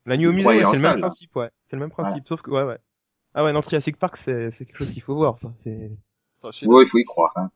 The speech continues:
Speaker 1: Ouais, voilà. <laughs> Ils mangent des gens alors que, enfin, ils ont pas d'estomac, quoi. Donc ils les chopent et puis tu vois qu'ils tombent par le trou de la bou-, le trou du sque-, du squelette, quoi. Donc.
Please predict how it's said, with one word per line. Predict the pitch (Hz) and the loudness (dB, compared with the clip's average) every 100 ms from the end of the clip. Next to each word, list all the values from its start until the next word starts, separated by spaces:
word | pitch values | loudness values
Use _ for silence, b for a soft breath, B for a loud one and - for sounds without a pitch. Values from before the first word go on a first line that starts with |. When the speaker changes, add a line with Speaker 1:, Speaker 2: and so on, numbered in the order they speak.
| _ _ | _ _
Speaker 1:
Ouais, | 143 | 2
voilà. | 135 127 | 2 2
<laughs> | - - - - - - - - _ - _ - | 2 0 0 -2 -4 -8 -8 -10 _ -20 _ 0
Ils | 165 | 4
mangent | 185 220 175 | 4 2 2
des | 165 | 0
gens | 202 | 2
alors | 196 147 | 0 -2
que, | 151 143 139 | -2 -4 -4
enfin, | 131 160 | -6 -6
ils | 139 | -6
ont | |
pas | 123 139 | -4 -6
d'estomac, | 135 196 185 | -4 -2 -2
quoi. | 135 | -2
Donc | 131 - | -4 -6
ils | 127 127 | -8 -6
les | |
chopent | 123 170 190 | -2 0 0
et | 143 | -2
puis | 127 | -6
tu | - | -4
vois | 151 | -6
qu'ils | - | -2
tombent | 160 160 | 0 0
par | 147 131 | 0 -2
le | 143 | -2
trou | 160 | -4
de | 147 | -4
la | 135 | -4
bou-, | 135 | -4
le | 127 123 | -2 -2
trou | - 147 | -4 -10
du | 135 | -12
sque-, | - 123 | -16 -20
du | - | -12
squelette, | - 147 180 | -2 0 0
quoi. | - 113 | -4 -4
Donc. | 110 | -6